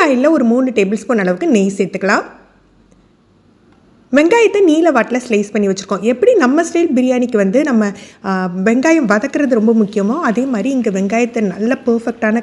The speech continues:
கலர்ல ஃப்ரை பண்ணி எடுக்கிறது ரொம்ப முக்கியம். இதுக்கு ஒரு சின்ன டிப்ஸ் என்னன்னா, வெங்காயம் பொரியல ஒரு கால் டீஸ்பூன் அளவுக்கு உப்பு சேர்த்துக்கலாம். உப்பு சேர்க்கையில நல்ல ஒரு, சீக்கிரமாவும் பொரிஞ்சு வரும், நல்ல ஒரு கோல்டன் கலரும் கிடைக்கும். மொத ஈடு பொரிக்கையில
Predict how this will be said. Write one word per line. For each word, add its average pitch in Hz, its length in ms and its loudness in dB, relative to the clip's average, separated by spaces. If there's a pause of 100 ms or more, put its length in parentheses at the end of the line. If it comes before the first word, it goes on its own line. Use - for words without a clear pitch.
கலர்ல 190 320 0 (160)
ஃப்ரை 196 220 2
பண்ணி 196 220 0
எடுக்கிறது 190 400 -4
ரொம்ப 185 180 0
முக்கியம். 214 460 -2 (1300)
இதுக்கு 392 300 6
ஒரு - 140 -2
சின்ன 349 300 2
டிப்ஸ் 240 300 -4
என்னன்னா, 190 260 -2 (180)
வெங்காயம் 262 440 -2
பொரியல 220 500 2
ஒரு 262 160 2
கால் 277 280 -4
டீஸ்பூன் 294 380 -2
அளவுக்கு 208 300 2
உப்பு 285 180 -6
சேர்த்துக்கலாம். 180 460 -4
உப்பு 339 200 -4
சேர்க்கையில 220 380 -2
நல்ல 254 400 0
ஒரு, 196 140 -2 (100)
சீக்கிரமாவும் 294 540 -2
பொரிஞ்சு 233 320 2
வரும், 302 140 -2 (100)
நல்ல 247 180 2
ஒரு 220 160 2
கோல்டன் 214 400 0
கலரும் 196 300 -2
கிடைக்கும். 220 340 -2 (600)
மொத 254 180 4 (220)
ஈடு 277 240 0
பொரிக்கையில 247 360 2